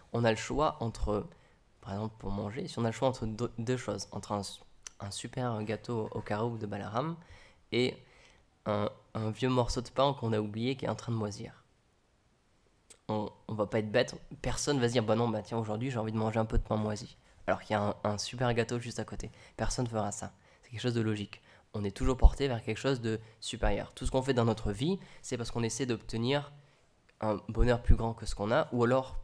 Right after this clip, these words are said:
comme on l'expliquait, de f-, refaire l'expérience de quelque chose de très élevé qu'on a eu.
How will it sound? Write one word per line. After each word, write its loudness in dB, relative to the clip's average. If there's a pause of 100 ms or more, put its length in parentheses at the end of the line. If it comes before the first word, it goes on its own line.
(160)
comme -10
on -8
l'expliquait, -4 (760)
de 0
f-, -10
refaire 2
l'expérience 2
de -4
quelque -10
chose -2
de -6
très -4
élevé -2
qu'on -6
a -6
eu. -14